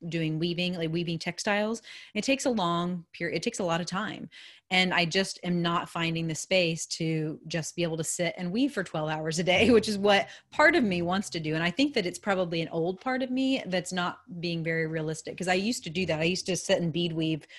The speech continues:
for <clears throat> twelve or fourteen hours a day. But that was before I had kids. <laughs> Um, and so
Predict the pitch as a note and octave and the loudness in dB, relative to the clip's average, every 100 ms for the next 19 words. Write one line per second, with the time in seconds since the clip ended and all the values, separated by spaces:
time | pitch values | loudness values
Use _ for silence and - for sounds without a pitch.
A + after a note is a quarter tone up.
0 | - - _ F#3+ F3 F3 - - - A3+ | -20 -20 _ 0 2 2 -2 -8 -12 -8
1 | A3 F#3 G#3+ G#3+ F#3+ F#3 F#3 - E3+ D#3+ | -8 0 4 4 2 -2 -4 -2 -2 0
2 | D#3+ D3+ D#3 D3+ C#3+ - _ _ _ _ | -2 -2 -4 -4 -6 -10 _ _ _ _
3 | _ - - _ E3 G3+ F#3+ - - - | _ -20 -20 _ 2 6 4 2 -8 -20
4 | - - _ _ _ _ - G3 F3+ E3+ | -20 -20 _ _ _ _ -10 -4 -4 -4
5 | D#3+ E3 D#3+ D#3 D#3 G3 G#3+ F#3+ G3 - | -6 -2 -2 -2 -6 2 4 4 2 4
6 | C4+ - G#3+ G3+ F3+ F3 - - - - | 2 2 0 2 2 -2 -4 -16 -20 -20
7 | _ - A3+ - B3+ A#3 A3+ A3 | _ 2 2 4 4 6 6 2